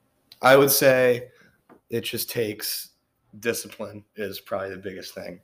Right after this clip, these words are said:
It's just like, I mean, not to sound like my coach here, but, um, do you wanna go out all the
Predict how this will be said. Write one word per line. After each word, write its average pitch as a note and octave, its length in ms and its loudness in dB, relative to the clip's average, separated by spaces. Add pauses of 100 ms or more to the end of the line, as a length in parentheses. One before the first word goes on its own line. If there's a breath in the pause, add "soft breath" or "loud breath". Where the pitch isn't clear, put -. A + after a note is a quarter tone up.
It's - 160 -8
just - 280 -8
like, - 440 -4 (540 soft breath)
I A2+ 40 -10
mean, A2 260 -8 (480 soft breath)
not C#3 120 2
to A#2+ 40 -4
sound B2 200 2
like A2 120 0
my G2+ 100 -4
coach C3+ 260 0
here, G#2 340 -6
but, G2+ 420 -6 (600)
um, F#2 480 -4 (440)
do A2+ 100 -8
you A#2+ 100 -2
wanna A2 160 0
go A#2 180 2
out C3 180 6
all B2 120 4
the B2+ 60 -4